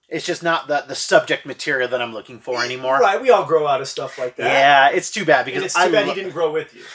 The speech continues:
Speaker 1: Yeah, you know, and, and I, but I applaud Kevin Smith, and a lot of people give Kevin
Speaker 2: I
Speaker 1: Smith
Speaker 2: love
Speaker 1: so much
Speaker 2: Kev.
Speaker 1: crap.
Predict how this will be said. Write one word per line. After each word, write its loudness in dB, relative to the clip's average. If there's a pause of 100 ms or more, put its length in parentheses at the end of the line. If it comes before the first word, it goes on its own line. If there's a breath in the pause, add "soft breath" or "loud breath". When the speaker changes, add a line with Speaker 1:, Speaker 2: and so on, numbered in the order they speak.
(120 loud breath)
Speaker 1:
Yeah, 0
you -6
know, 2
and, -2 (180)
and 0
I, -2
but 4
I 6
applaud 4
Kevin -4
Smith, -10
and -8
a -2
lot 4
of -10
people -12
give -16
Kevin -12
Speaker 2:
I -20
Speaker 1:
Smith 0
Speaker 2:
love 0
Speaker 1:
so -4
much -6
Speaker 2:
Kev. -14
Speaker 1:
crap. -6